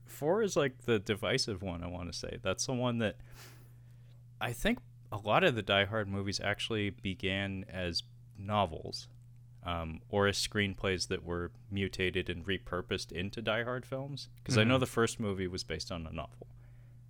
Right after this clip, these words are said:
Speaker 1: um, that bears little resemblance to the, the film. But,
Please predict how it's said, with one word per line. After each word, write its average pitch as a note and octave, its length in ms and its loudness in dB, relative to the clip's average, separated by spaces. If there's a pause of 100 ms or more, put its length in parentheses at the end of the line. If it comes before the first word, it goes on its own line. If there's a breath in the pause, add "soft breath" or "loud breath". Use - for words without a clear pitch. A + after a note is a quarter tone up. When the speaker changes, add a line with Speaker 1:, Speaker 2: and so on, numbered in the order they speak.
(120)
Speaker 1:
um, D#2 420 -8
that - 180 -6
bears F2 300 0
little E2+ 260 -2
resemblance E2 640 -6
to E2+ 120 -4
the, E2 260 -6 (180)
the - 80 -8
film. E2 420 -6
But, E2+ 180 -2